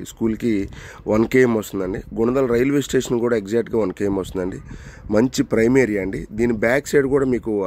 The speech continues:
ఆ ఎదర విల్లాస్ అపార్ట్మెంట్స్ కనపడతా ఉండి కొద్దిగా దీని నుంచి ఒక వన్ కిలోమీటర్ డిస్టెన్స్లో. దీని సరౌండింగ్స్ ఫ్యూచర్ మొత్తం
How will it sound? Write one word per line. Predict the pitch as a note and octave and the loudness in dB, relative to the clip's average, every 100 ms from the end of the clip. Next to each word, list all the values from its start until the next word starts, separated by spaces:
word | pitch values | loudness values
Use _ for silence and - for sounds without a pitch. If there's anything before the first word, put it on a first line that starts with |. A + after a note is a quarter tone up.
| F2 | -2
ఆ | G2+ G#2 | -2 0
ఎదర | A#2 G#2+ | -2 -2
విల్లాస్ | G#2 A2+ A#2+ - A2 | -2 0 0 0 -2
అపార్ట్మెంట్స్ | G#2+ G2+ G#2+ - | -2 -2 -4 -4
కనపడతా | G2 G2 G2 F#2 | -6 -6 -4 -4
ఉండి | F2+ - - - G2 F#2 | -4 -6 -12 -10 -8 -6
కొద్దిగా | G2 F#2 F#2+ - - - - | -4 -2 -2 -4 -12 -16 2
దీని | A#2 B2 | 4 6
నుంచి | B2+ C3+ | 4 2
ఒక | G2 | 0
వన్ | G#2 G2+ | -2 -2
కిలోమీటర్ | G#2+ A2 G2 F#2+ | -2 -2 -2 -4
డిస్టెన్స్లో. | - G2 - G#2+ - - - - A#2 | -6 -10 -8 -12 -14 -20 -20 -6 -2
దీని | A2 - | 0 0
సరౌండింగ్స్ | G#2+ B2+ C#3 - A#2 | 2 4 2 0 -4
ఫ్యూచర్ | A#2 B2 A2 | -2 -2 -2
మొత్తం | G#2 | -4